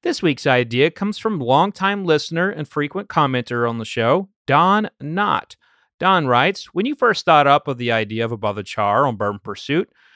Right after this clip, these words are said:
I thought it was going to be a place where you would give your opinion on issues facing the industry.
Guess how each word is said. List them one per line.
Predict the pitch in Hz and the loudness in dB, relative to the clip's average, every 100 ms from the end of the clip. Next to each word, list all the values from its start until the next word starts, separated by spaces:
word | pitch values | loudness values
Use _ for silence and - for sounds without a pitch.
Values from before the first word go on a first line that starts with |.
| _ - | _ -2
I | 339 | 0
thought | - 185 | 2 2
it | 190 | 0
was | 160 | 0
going | 165 170 | 0 0
to | 185 | -4
be | 196 | -4
a | 175 | -4
place | - 147 143 180 - | -2 0 2 0 -2
where | 147 | 0
you | 143 165 | 0 -2
would | 185 127 | -4 -4
give | 131 | -4
your | 131 131 | 0 -2
opinion | 127 208 190 139 131 | -2 -6 -4 -2 -2
on | 131 | -4
issues | 127 139 120 113 | -4 -6 -6 -6
facing | - 107 - 120 | -4 -4 -6 -4
the | |
industry. | 160 196 - 107 85 | -2 -2 -4 -8 -8